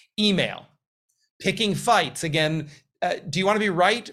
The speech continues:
or do you wanna be happy? That's always a good question to ask yourself before you go to pick a fight with somebody.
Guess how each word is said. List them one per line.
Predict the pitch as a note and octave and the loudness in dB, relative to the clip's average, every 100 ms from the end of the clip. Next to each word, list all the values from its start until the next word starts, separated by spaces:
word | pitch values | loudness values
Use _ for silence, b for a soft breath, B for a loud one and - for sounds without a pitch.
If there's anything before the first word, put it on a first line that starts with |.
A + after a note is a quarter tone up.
| - | -4
or | D#3+ | -2
do | |
you | E3 | 0
wanna | D#3+ C#3 | 0 0
be | C3 | -2
happy? | B2+ A#2 A#2+ G#2 G#2+ - | -2 -2 -4 -10 -14 -4
That's | D#3+ - - | -4 -4 0
always | G3 G3+ G3+ G3 | 4 6 6 2
a | D#3+ | -2
good | D#3+ D3 | -4 0
question | D#3+ - D3 | 0 0 -4
to | C#3 | -2
ask | C3+ C3+ | -2 -2
yourself | C#3+ - C3+ B2 | -6 -4 -4 -4
before | B2+ - C#3+ C3+ | -10 -6 -2 -2
you | C3+ | -2
go | A#2+ B2 | -4 -4
to | |
pick | A#2+ A#2+ A#2 | -4 -12 -12
a | |
fight | - G#2 G2+ - | -10 -10 -10 -12
with | - | -14
somebody. | G#2+ G#2+ A2 | -12 -12 -14